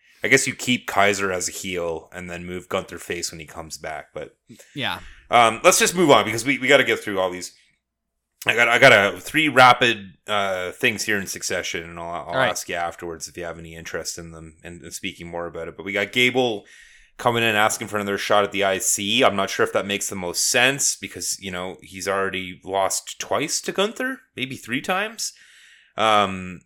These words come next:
Speaker 1: but again, another reasonable person to get over with a win over Gunther. And then we had Baszler and Stark versus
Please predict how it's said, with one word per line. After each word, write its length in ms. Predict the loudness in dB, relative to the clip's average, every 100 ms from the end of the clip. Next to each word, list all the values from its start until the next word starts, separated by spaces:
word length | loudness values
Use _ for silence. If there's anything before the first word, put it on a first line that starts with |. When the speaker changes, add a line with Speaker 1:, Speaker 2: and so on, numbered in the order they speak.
| _ -20
Speaker 1:
but 160 | 0 2
again, 280 | 4 6 6
another 340 | 4 4 2
reasonable 560 | 0 -6 -8 -6 -2 -2
person 600 | -2 -4 -2 -4 -6 -10
to 100 | -10
get 180 | -4 0
over 320 | 0 0 0
with 160 | -2 -4
a 60 |
win 320 | -4 -2 -2
over 200 | -4 -8
Gunther. 600 | -10 -10 -10 -4 -2 -2 -10 _ _ _ _ _ -6
And 100 | -2
then 100 | 0
we 140 | 0
had 440 | 4 6 6 4 2
Baszler 400 | 2 2 2 0
and 100 | 0
Stark 400 | 0 2 0 0
versus 360 | -2 -4 -6